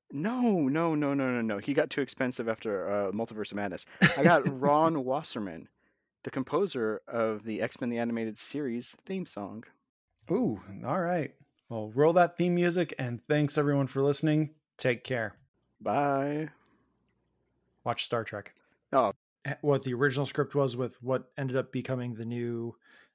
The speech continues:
Speaker 2: shooting script with the reshoots and everything, we'll never really know,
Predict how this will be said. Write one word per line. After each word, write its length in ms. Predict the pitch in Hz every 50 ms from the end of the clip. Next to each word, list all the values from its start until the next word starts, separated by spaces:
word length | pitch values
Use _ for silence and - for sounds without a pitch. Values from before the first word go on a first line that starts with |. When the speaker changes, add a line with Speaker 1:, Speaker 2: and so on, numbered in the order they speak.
| _ -
Speaker 2:
shooting 300 | - - 147 151 151 147
script 320 | 139 - - 151 135 - -
with 140 | 127 -
the 80 | - 113
reshoots 520 | 110 131 147 139 - - 156 151 139 -
and 80 | 139 143
everything, 720 | 143 147 156 143 - 160 147 143 135 135 127 117 110 - - 123
we'll 160 | 131 127 123
never 240 | 123 117 107 110 107
really 240 | 110 107 101 95
know, 380 | 101 117 139 143 143 143 147